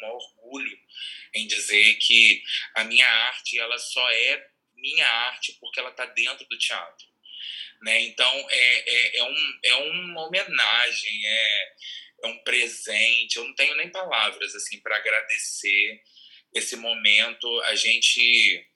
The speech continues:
tá correndo muito atrás, assim, a gente não parou de ensaiar, a gente tá praticamente ensaiando durante toda a pandemia, com algumas pausas, assim, por causa da minha faculdade, né?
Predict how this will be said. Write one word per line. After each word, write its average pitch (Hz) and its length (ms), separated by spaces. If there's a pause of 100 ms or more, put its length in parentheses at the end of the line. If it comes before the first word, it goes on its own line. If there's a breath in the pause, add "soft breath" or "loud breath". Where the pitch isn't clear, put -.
(500)
tá 123 200
correndo 139 400
muito 139 260
atrás, 113 400
assim, 113 180
a 113 60
gente 113 240
não 120 140
parou 113 320
de 123 100
ensaiar, 110 380
a - 20
gente 117 240
tá - 100
praticamente 131 760 (280)
ensaiando 123 480
durante 117 360
toda 135 200
a 143 40
pandemia, 127 800 (520 loud breath)
com 123 100
algumas 135 400
pausas, 127 580
assim, - 280
por - 120
causa 117 220
da 117 80
minha 117 180
faculdade, 113 840
né? 117 180